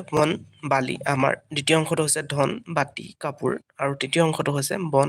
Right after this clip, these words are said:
পাতি আৰু জোনাক। এতিয়া ৰিডিঙৰ লেংগুৱেজটো দ্বিতীয় শ্ৰেণীৰ হয়, ফ্ৰেম ওৱান, ফ্ৰেম টু, ফ্ৰেম থ্ৰী। ইয়াৰো ঠিক একেই শুদ্ধ উচ্চাৰণে পঢ়িব লাগিব।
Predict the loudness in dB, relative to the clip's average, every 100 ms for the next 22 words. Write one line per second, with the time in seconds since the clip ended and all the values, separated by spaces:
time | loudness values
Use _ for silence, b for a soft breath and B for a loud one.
0 | 0 -6 -8 -8 -4 -2 -2 -4 _ B
1 | B B B -2 -2 -2 -6 _ _ _
2 | _ _ _ _ _ _ _ -14 -4 -2
3 | -2 -6 _ _ _ _ _ -4 0 4
4 | 4 4 2 2 0 -2 -2 -2 -2 0
5 | 2 2 0 -4 -4 -4 -4 -4 2 4
6 | 4 2 0 0 2 2 -2 -4 -2 -2
7 | -2 -6 -10 _ _ _ B B B -6
8 | -4 -2 -2 -2 -2 -2 -4 _ -10 -6
9 | 0 0 -2 -4 -4 -4 -4 -2 -2 -6